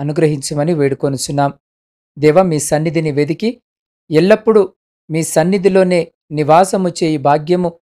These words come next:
మాకు దయచేయమని వేడుకొనుచున్నాం. దేవా, ఈ వారమంతా మేము నడిచిన మార్గములోని తప్పులు మాకు తెలియజేయండి,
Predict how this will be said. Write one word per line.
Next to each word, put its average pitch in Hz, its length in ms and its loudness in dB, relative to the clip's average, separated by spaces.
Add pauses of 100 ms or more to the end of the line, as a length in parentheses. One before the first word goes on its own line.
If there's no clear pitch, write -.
(380)
మాకు 147 200 -2
దయచేయమని 147 640 0
వేడుకొనుచున్నాం. 143 800 -2 (600)
దేవా, 147 280 4
ఈ 180 140 0
వారమంతా 147 580 2 (720)
మేము 185 380 2 (320)
నడిచిన 185 440 0
మార్గములోని 160 840 2 (440)
తప్పులు 196 340 -2
మాకు 156 300 0
తెలియజేయండి, 156 720 0